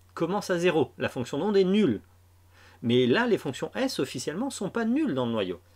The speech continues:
Mais comme on est, euh, la densité, elle, c'est le produit de la fonction d'onde au carré multiplié donc par l'élément de volume, donc qui inclut un R, un petit R carré, eh ben, quoi qu'il arrive, la densité sera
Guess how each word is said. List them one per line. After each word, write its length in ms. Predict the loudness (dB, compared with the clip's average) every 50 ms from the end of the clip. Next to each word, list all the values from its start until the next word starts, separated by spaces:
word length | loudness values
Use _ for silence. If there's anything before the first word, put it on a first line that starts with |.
| _ _ _ -20 -20 -20 -20 -12 _
Mais 360 | -2 2 2 2 2 0 -8
comme 260 | 0 2 4 4 4 2
on 160 | 0 0 0
est, 260 | 0 0 -2 -4 -6 _ _ _ _ _ _ _ _ _ _ _ _ _ _ _ -6
euh, 100 | -4 0
la 100 | 0 0
densité, 640 | 0 0 -4 -4 -10 -4 2 4 4 6 4 2 -2 _ _ _ _
elle, 300 | -8 -6 -6 -6 -8 -8 -10 -16 -16 -14 -12 -10
c'est 200 | -10 -8 -4 -2
le 120 | -2 -2
produit 600 | -2 -4 0 0 0 2 2 2 2 2 0 -2
de 140 | -2 -2 0
la 120 | 0 0
fonction 280 | -2 -4 -8 -8 -6 -4
d'onde 200 | -4 -4 -6 -8 _ _ _
au 100 | 4 4
carré 500 | 4 4 0 0 0 0 0 0 -2 -2 -6 -12 _
multiplié 720 | -4 -4 -4 -4 -4 -10 -12 -8 -8 -6 -4 -2 -2 -2
donc 180 | -2 -2 -4 -4
par 140 | -4 -2 0
l'élément 380 | 0 0 0 0 -2 -2 -4
de 80 | -6 -4
volume, 340 | -4 -2 -2 0 0 -2 -4 -4 -6
donc 180 | -6 -6 -6 -8 _ _ _ _ _ _ _ _ _
qui 200 | -6 -2 -2 0
inclut 480 | 0 -2 -2 0 2 2 2 2 0 -8 _ _ _ _ _ _ _
un 140 | -6 -6 -4 -4
R, 300 | -2 -2 -2 -2 -4 -12 _ _
un 80 | -10
petit 300 | -6 -6 -6 -6 -6 -8 -8
R 120 | -8 -10 -6
carré, 380 | -8 -6 -2 -2 -2 -4 -4 -10 _ _ _ _ _ _ _ _ _ -4
eh 100 | -4 -2
ben, 280 | 0 -2 -2 -4 -6 -10 _ _
quoi 120 | -4 -4
qu'il 220 | -4 -2 -4 -4 -4
arrive, 440 | -4 -4 -2 -2 -2 -2 -4 -6 -10 _ _
la 120 | -6 -6
densité 440 | -4 -6 -8 -8 -10 -10 -8 -8 -8
sera 180 | -6 -6 -8